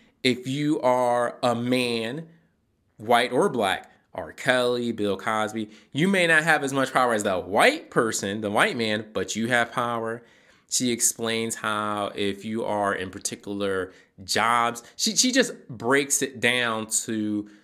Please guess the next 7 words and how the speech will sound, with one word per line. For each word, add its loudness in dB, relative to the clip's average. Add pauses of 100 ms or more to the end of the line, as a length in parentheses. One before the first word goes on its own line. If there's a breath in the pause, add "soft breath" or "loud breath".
(140 loud breath)
to -2
the, -4
to, -2
to 0
all 2
the -2
denominators. -2